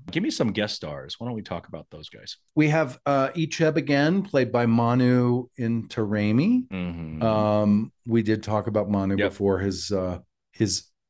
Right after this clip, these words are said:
Speaker 2: uh, first job was
Speaker 1: Mm-hmm.
Speaker 2: Pacific Blue, the
Speaker 1: Right, we
Speaker 2: classic
Speaker 1: did.
Speaker 2: sort of spin-off of, uh,
Speaker 1: Baywatch.
Speaker 2: Baywatch kind of
Speaker 1: Mm-hmm.
Speaker 2: thing.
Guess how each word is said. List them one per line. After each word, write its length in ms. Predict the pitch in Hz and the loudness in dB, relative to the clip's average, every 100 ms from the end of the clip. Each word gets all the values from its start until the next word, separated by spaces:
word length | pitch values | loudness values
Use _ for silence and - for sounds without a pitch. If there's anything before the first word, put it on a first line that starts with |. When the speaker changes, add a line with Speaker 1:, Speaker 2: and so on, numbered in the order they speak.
| - | -2
Speaker 2:
uh, 240 | 117 107 113 | 0 2 -2
first 440 | - - 156 135 - | -6 0 0 0 0
job 360 | 123 117 120 104 | 2 2 2 0
was 180 | 101 | -2
Speaker 1:
Mm-hmm. 100 | 87 85 | -2 -6
Speaker 2:
Pacific 500 | - 98 120 123 - | -2 -2 0 -4 0
Blue, 480 | 113 98 95 113 110 | 2 2 2 0 -4
the 100 | 90 | -2
Speaker 1:
Right, 100 | 92 | 0
we 40 | |
Speaker 2:
classic 400 | 110 101 - 98 | 0 0 -2 -6
Speaker 1:
did. 260 | 95 95 - | -6 -8 -8
Speaker 2:
sort 260 | - 110 | -2 0
of 140 | 92 87 | -2 -4
spin-off 640 | - - 107 101 98 - | -6 0 2 2 0 -4
of, 220 | 90 87 | -6 -4
uh, 260 | 92 90 82 - _ _ _ | -4 -2 -6 -12 _ _ _
Speaker 1:
Baywatch. 160 | 92 95 | -4 0
Speaker 2:
Baywatch 500 | 98 90 92 92 - | 0 0 -4 -6 -14
kind 200 | 95 98 | -4 -4
of 80 | 92 | -2
Speaker 1:
Mm-hmm. 220 | 95 | -2
Speaker 2:
thing. 40 | 117 | -4